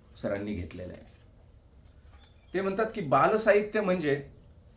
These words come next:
उपदेशाच्या औषधाची बाटली नाही, कोरडा उपदेश कुणाच्याही पचनी पडत नाही.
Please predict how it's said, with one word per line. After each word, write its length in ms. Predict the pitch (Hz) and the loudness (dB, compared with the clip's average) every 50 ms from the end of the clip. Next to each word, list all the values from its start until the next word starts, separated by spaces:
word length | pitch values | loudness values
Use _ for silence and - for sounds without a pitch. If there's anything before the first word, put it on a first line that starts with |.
| - - | -12 -6
उपदेशाच्या 800 | 139 147 147 139 139 185 196 196 196 196 180 180 - 196 196 156 | -4 -4 -4 0 2 2 2 4 4 2 2 2 2 0 0 2
औषधाची 520 | 147 143 139 156 160 151 156 147 - 160 | 0 0 -2 -2 -2 -2 -2 -2 -2 -2
बाटली 360 | 143 131 120 120 - 127 131 139 | 0 0 0 0 0 -2 -2 -2
नाही, 380 | 139 131 123 127 117 - - - - - - - - - - - - - - - - - - - - - | -2 0 0 0 0 -2 -4 -10 -18 -20 -20 -20 -20 -20 -20 -20 -20 -20 -20 -20 -20 -20 -20 -20 -10 -4
कोरडा 340 | 147 147 147 151 147 135 | -2 0 0 2 2 2
उपदेश 420 | - 165 147 135 135 170 180 170 - | 2 0 0 0 2 0 0 0 -2
कुणाच्याही 580 | - 147 151 156 160 151 - 175 160 160 170 | -4 -2 0 2 2 2 2 0 0 2 2
पचनी 380 | 170 - 151 135 139 147 147 156 | 0 0 0 -2 -2 -2 -2 -2
पडत 380 | 143 - 139 135 143 143 143 139 | -2 0 0 0 0 0 0 0
नाही. 360 | 135 127 127 117 90 - | 0 0 0 0 -2 -4